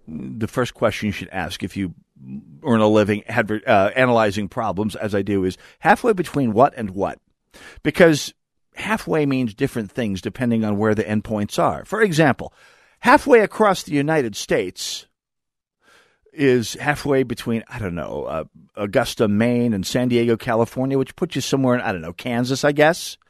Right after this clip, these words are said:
Some point in Kansas is halfway. On the other hand, if you're in San Diego,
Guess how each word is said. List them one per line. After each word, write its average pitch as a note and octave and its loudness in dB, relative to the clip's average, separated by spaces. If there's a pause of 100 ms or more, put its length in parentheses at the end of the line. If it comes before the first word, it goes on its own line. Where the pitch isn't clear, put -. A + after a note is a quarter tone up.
(320)
Some A#3+ 0
point G#3 6
in D#3+ -4
Kansas D3+ -4
is G#2+ -6
halfway. G2+ -4
On A#3 4
the F4 0
other D4+ 0
hand, E3 -2 (480)
if - -4
you're E3 6
in C#3+ 2
San D#3 0
Diego, C#3+ 2